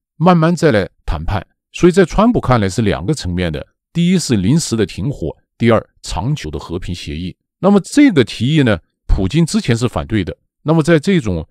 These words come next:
倒计时威胁之后，普京掐点儿踩在这个截止时间节点同意停战，而且呢，从目前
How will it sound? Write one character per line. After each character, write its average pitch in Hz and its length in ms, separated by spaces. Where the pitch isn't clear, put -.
倒 170 160
计 139 120
时 113 160
威 147 200
胁 104 180
之 107 140
后， 101 220
普 104 200
京 127 220
掐 - 260
点 127 160
儿 67 80
踩 87 300
在 127 140
这 156 200
个 120 200
截 175 240
止 92 200
时 - 220
间 165 200
节 160 300
点 92 260
同 127 240
意 156 120
停 98 220
战， - 200
而 139 180
且 98 220
呢， 87 160
从 120 180
目 226 180
前 - 340